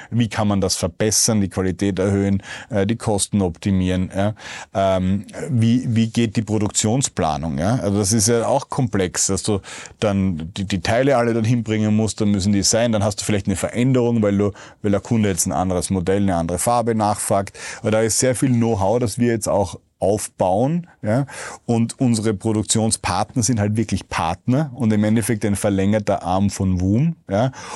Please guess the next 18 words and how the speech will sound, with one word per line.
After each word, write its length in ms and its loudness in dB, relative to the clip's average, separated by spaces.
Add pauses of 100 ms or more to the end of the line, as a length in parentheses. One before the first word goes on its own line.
(180)
und 240 0
nicht, 380 0 (400)
wir 160 2
sind 140 2
der 140 0
Einkäufer, 580 0
das 100 0
ist 160 -2
der 80 0
Verkäufer 800 0
und 180 0
das 180 0
ist 160 2
also 180 2
vom 220 0
Transaktionalen 920 0
ins 160 0
Partnerschaftliche, 960 -2